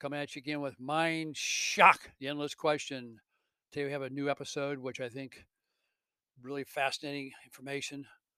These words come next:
Again, mind-blowing type stuff. We're gonna talk about a very powerful, powerful book written many years ago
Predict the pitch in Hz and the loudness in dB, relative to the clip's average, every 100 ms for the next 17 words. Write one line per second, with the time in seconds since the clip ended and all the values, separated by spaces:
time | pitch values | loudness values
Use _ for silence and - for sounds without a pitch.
0 | _ _ _ _ _ _ 123 131 127 139 | _ _ _ _ _ _ -10 -8 -6 -6
1 | 135 131 135 131 135 127 - 156 139 - | -6 -4 -6 -6 -8 -10 -6 -4 -4 -4
2 | 123 120 139 131 123 127 123 - 113 135 | -14 -6 -4 -4 -6 -6 -6 -10 -12 -10
3 | 123 - 151 147 135 127 - 135 131 - | -10 -4 2 2 2 -4 -6 -4 -4 -6
4 | 113 143 - 127 143 131 120 113 _ _ | -6 -6 -6 -6 -8 -8 -14 -20 _ _
5 | _ _ _ 120 127 156 151 143 170 151 | _ _ _ -10 -4 -2 0 0 -2 -4
6 | 131 120 117 120 | -6 -6 -6 -10